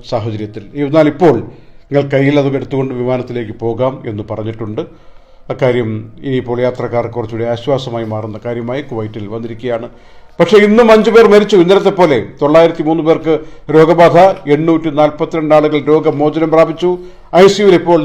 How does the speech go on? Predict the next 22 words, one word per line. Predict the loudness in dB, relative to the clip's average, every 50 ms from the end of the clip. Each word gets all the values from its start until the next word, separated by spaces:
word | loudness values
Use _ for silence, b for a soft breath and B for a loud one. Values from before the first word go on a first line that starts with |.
| 2
നൂറ്റി | 0 0 0 0 -4 -4 0 0
പതിനഞ്ച് | 0 0 0 -2 0 2 2
ആളുകളാണുള്ളത്. | 2 2 2 2 2 2 2 0 0 0 -2 -2 B B B B B -4 -2
എണ്ണായിരത്തി | 2 4 4 4 4 4 2 -2 -6 -6 -4 -2 0
നാനൂറിലധികം | 0 2 2 2 0 0 0 0 0 0 -2 0 0 0
ആളുകൾ | 0 2 2 0 0
ആക്റ്റീവായി | 0 0 -4 -6 -2 0 0 0 0 -2 -4
കുവൈറ്റിൽ | -4 -4 -4 -6 -8 -8 -8
കഴിയുകയാണ്. | -8 -8 -6 -8 -8 -6 -8 -8 -8 -10 -14 -18 -20 -20 -20 b b b b b b b b b 0
അമ്പത്തൊന്ന് | 0 2 2 2 2 2 2 2 2 2
മില്യൺ, | 2 2 4 2 2 2 0 -4 -8 -12 -12 -6 0 2
നാല് | 4 4 4 4 2
ലക്ഷത്തിൽ | 0 -2 -4 -8 -8 -8 -6 -2
പരം | -2 -2 -2 -2 -4 -2
കേസുകൾ | -2 -2 -2 -4 -4 -4 -4 -4 -4 -2 -2
ലോകത്ത് | -2 -2 -2 -2 -4 -4 -4 -4 B B B B B B -4 -4
ഇതുവരെ | 0 2 2 4 4 4 4 2 0 -2 -6
ഉണ്ടായതിൽ | 0 2 4 4 4 4 2 2 0 0 -2 -6 -10 b b b b b b b b b b _ -2
ഇനിയിപ്പോൾ | 2 4 4 4 4 4 4 4 4 4 0 -4 -10 -10 -2 2
ഗുരുതരാവസ്ഥയിൽ | 2 4 4 6 6 4 4 4 0 -2 -2 -2 -2 -2
കഴിയുന്നത് | 0 0 0 0 0 0 0 0 -2 -2 -2
കുവൈറ്റിലെ | -2 0 0 0 -2 -4 -6